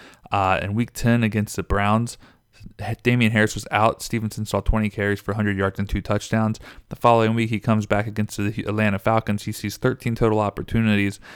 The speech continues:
uh, and what was really kind of a true split for Patriots running backs. So, uh, uh,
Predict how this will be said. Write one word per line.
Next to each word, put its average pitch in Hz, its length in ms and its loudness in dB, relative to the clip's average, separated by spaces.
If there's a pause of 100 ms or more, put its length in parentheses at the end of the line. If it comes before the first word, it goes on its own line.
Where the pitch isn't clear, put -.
(260)
uh, 101 180 4
and 101 120 4
what 113 100 4
was 110 160 -2
really 147 240 2
kind 127 220 0
of 110 100 -2
a 98 240 0 (100)
true 139 240 2
split - 460 0 (280)
for 110 100 0
Patriots 107 440 0
running 104 200 2
backs. 90 300 -4
So, 101 340 2 (420)
uh, 90 320 2 (180)
uh, 64 140 -6